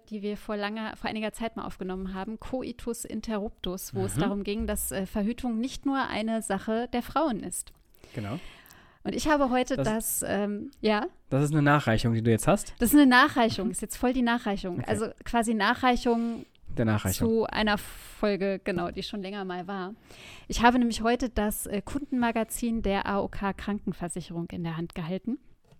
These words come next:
Speaker 2: Du hältst
Speaker 1: Und
Speaker 2: immer komische Hefte in der Hand, ne?
Speaker 1: <laughs> Ja,
Speaker 2: Ja,
Speaker 1: ich lese halt immer irgendwie
Speaker 2: Deutsche
Speaker 1: alles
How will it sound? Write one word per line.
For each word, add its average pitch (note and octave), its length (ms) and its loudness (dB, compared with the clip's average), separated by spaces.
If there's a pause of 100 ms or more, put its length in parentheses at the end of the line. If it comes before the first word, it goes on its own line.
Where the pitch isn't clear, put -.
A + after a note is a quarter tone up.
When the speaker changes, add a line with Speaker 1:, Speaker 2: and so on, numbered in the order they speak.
(440)
Speaker 2:
Du C#3 100 4
hältst C#3+ 240 6
Speaker 1:
Und D3 80 4
Speaker 2:
immer D3+ 200 10
komische F3+ 420 6
Hefte D#3+ 240 6
in A#2 60 4
der A2 140 2
Hand, - 200 10
ne? E3+ 140 6
Speaker 1:
<laughs> - 460 6
Ja, F4+ 80 12 (280)
Speaker 2:
Ja, C#4 60 12
Speaker 1:
ich D#3 120 8
lese D4 300 6
halt A#3+ 160 10
immer B3 200 8
irgendwie A#3 300 8
Speaker 2:
Deutsche D3 60 6
Speaker 1:
alles G#3+ 140 6